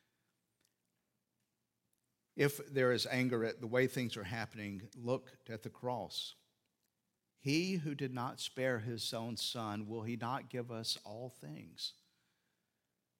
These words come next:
If things are going difficult in your life, do you not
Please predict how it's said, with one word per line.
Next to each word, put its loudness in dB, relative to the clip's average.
If -2
things 4
are 2
going 4
difficult 2
in 2
your 2
life, 0
do 0
you 4
not 4